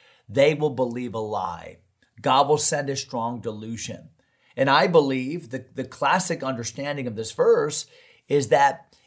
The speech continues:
if you have heard the gospel and have rejected it ahead of the rapture,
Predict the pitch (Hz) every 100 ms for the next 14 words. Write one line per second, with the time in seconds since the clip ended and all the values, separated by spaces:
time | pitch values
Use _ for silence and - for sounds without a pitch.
0 | _ 147 120 120 127 226 202 - 160 139
1 | - _ _ - 180 190 156 127 117 117
2 | 208 - - 107 98 - - _ _ -
3 | 143 147 151 147 110 131 123 107 170 -
4 | - - - 107 110 - _ - 131 -
5 | 175 185 208 165 131 117 107 - 220 -
6 | 117 87 -